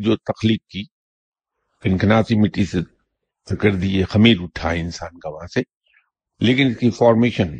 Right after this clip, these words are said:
یہ کسی نشست میں یہاں ذکر ہوا کہ کتنے ہف-، ہفتے میں انسان کی تخلیق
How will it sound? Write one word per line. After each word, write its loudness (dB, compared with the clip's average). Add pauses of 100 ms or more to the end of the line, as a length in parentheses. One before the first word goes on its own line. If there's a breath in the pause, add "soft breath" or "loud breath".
(840)
یہ -2 (160)
کسی 0
نشست 2
میں 0
یہاں -2 (260)
ذکر 0
ہوا 0 (1040)
کہ -2
کتنے 0
ہف-، -6
ہفتے -2
میں 2
انسان -4 (540)
کی -4
تخلیق 0